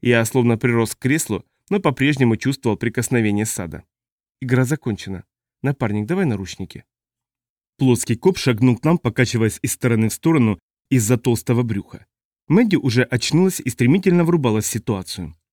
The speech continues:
В её глазах стоял страх. Битл не двигался. Пока ещё нет. Он свернулся калачиком на диване, дрожа от выброса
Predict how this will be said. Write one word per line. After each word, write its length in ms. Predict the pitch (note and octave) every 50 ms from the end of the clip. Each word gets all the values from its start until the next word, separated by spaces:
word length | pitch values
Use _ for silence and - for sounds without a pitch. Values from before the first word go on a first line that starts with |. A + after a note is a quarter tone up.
| _ _ _ _ _ _ _ _ _ _ _ _ _ -
В 60 | A2
её 260 | A2+ C3 B2+ A2+ A#2
глазах 320 | G2+ G#2+ A#2 A2 B2+ D#3+ D#3
стоял 300 | - - A#2+ A2 A2 A2
страх. 400 | - - - A2 F2+ D2 _ _ _ _ _ _ _ -
Битл 300 | A#2+ A#2+ E3+ - A3+ G#3
не 120 | F#3+ D3
двигался. 560 | G#2 F2+ G2 F2 F2 F2+ F2 - - D#2+ D#2 _ _ _ _ _ _ -
Пока 240 | - F3 - C3+ G2
ещё 260 | F#2+ G2 - - B2+
нет. 180 | G#2 E2+ - _ _ _ _ _ _ _ _ _ _ _ _ _ _ _ _ _ _ _ _ _ _
Он 140 | - A#2 A#2+ A#2
свернулся 480 | - C3+ C3 A#2+ A#2+ A#2 A2 - A#2
калачиком 500 | - A#2+ A#2 B2+ B2 - B2 - A#2 A2+
на 80 | A#2 A2+
диване, 460 | G#2 A#2 A#2 C#3+ D3+ C#3 G#2+ F#2+ F2 _ _ _ _
дрожа 340 | - G#2+ B2 B2+ A#2 C3+ -
от 200 | - - - -
выброса 520 | B2 D3 C3+ C3 B2 A#2+ - - A2+ G2